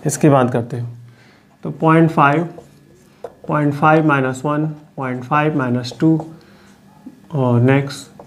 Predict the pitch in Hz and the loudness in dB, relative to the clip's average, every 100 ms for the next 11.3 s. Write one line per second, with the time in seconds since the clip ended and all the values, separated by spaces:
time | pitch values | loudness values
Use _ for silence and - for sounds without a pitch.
0 | - 139 135 139 139 139 151 151 127 117 | -6 0 0 0 2 2 2 0 -2 -2
1 | 123 - - - - - _ _ _ _ | -4 -8 -20 -20 -20 -20 _ _ _ _
2 | - - 143 113 - - - - - - | -14 -4 -2 -2 -6 -18 -20 -20 -20 -20
3 | - - - 202 202 - - - - - | -20 -14 -2 -2 -2 -16 -20 -20 -20 -20
4 | - - - - - - - - - - | -20 -20 -20 -20 -20 -20 -20 -20 -20 -20
5 | - - - - - - - 143 127 120 | -20 -20 -20 -20 -20 -20 -6 0 2 4
6 | 120 120 127 - - - 139 160 147 127 | 4 4 2 -4 -10 -8 -2 2 4 4
7 | 147 - - _ _ _ _ _ - 143 | 0 -8 -20 _ _ _ _ _ -4 -2
8 | 139 143 170 165 - 131 123 127 - 135 | -2 2 2 2 0 2 2 0 -2 -4
9 | - 151 147 160 151 151 185 - _ _ | 0 4 6 4 4 -2 -2 -8 _ _
10 | _ - 139 127 143 143 156 151 131 107 | _ -8 -2 2 2 2 2 0 -4 -4
11 | 120 123 127 | -6 -8 -10